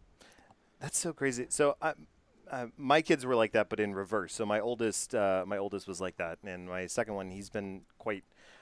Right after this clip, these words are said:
a lot easier than I expected to be. So it's, uh, i-, it's interesting. Um, what has been some of your, uh,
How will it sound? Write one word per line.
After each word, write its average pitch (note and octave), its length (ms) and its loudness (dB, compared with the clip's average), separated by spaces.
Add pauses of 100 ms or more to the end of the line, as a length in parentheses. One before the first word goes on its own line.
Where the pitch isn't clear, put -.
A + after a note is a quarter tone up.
(120)
a A#2 60 0
lot B2 180 6
easier A#2+ 340 -4
than F#2+ 120 -2
I F#2+ 80 -4
expected G2 560 -8
to - 80 -14
be. F2+ 240 -10
So G2 260 -4
it's, - 280 -6
uh, F#2+ 280 -2 (180)
i-, C#3+ 140 -10 (320)
it's - 180 -8
interesting. G#2+ 540 -8
Um, C3+ 420 4 (180)
what F#3 260 0
has C4 240 2
been D3 200 2
some D3 280 2
of C3 200 -2
your, A#2 460 2 (880)
uh, G#2 220 -4